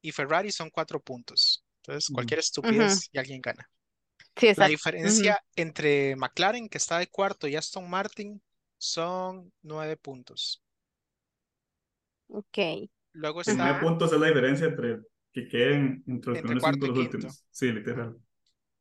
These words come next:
Speaker 1: Eh, Alpine está asegurado, van a quedar de sextos, porque la diferencia son de cien puntos hacia
Speaker 3: Ujú.
Speaker 1: abajo, entonces no importa. Ahora, siete, ocho, nueve y diez.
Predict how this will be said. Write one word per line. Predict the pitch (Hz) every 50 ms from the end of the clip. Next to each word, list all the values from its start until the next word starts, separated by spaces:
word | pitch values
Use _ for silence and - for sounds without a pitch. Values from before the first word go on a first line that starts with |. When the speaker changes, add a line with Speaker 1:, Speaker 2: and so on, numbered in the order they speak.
| _ -
Speaker 1:
Eh, | 160 160 156 156
Alpine | 147 143 - - 202 233 247 254 247 - _ _
está | 156 143 - - - 160 170 175
asegurado, | 180 - - 151 147 147 165 185 208 214 214 214 202 _ _
van | - 143 147
a | 151
quedar | - 160 160 160
de | 156
sextos, | 143 - 185 185 - - - 208 196 - - 202 - - _ _
porque | - 147 139 - 143
la | 135
diferencia | 135 - - 139 139 139 - -
son | - 208 175 156
de | 151
cien | - - 156 151
puntos | - - 156 151 - 208 208
hacia | 208 202 202 202 202
Speaker 3:
Ujú. |
Speaker 1:
abajo, | 147 151 147
entonces | 135 - 131 131
no | 135 135
importa. | 131 _ - 160 - _ 165 165 _ _ _ _ _ _ _ _ _ _ _ _ _ _ _ _ _ _ _ _ _ -
Ahora, | 170 165 160 147 123 120 - _ _ _ _ _ _ _ _ _ _ _
siete, | - - - - 208 214 220 214 _ - 220 220 214 -
ocho, | - 190 185 190 - - 202 185
nueve | 170 160 156 156 156 151
y | 151 143
diez. | _ 139 135 127 123 - - - - -